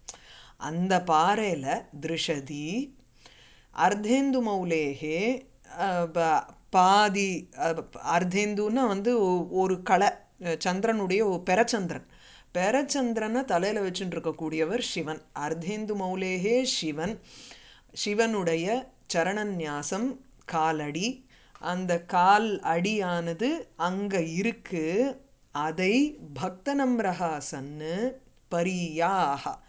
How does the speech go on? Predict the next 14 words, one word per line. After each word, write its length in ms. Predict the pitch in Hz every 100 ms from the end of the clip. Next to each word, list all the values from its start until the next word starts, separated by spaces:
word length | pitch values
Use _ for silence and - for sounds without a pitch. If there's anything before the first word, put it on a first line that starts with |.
| - - -
பரியாஹா 720 | 180 196 208 180 180 190 175
அப்படின்னா 680 | 175 151 170 175 196 233 185 180
பரி-, 440 | 185 233 247 - - - - 196
பரிபூர்வகமான 800 | 214 233 226 202 185 185 208
இன் 640 | 214 190 233 233 185 147 143
தாத்து 400 | 170 175 180 160
அது. 240 | 139 -
இனு 240 | - 185 214
கதௌ 480 | 175 170 185 180 180 -
ஏதி 420 | 170 190 202 175
இதஹ 280 | 185 185 170
யந்தி 360 | 170 175 185
இருக்கோ 220 | 170 196
இல்லையோ, 240 | 214 156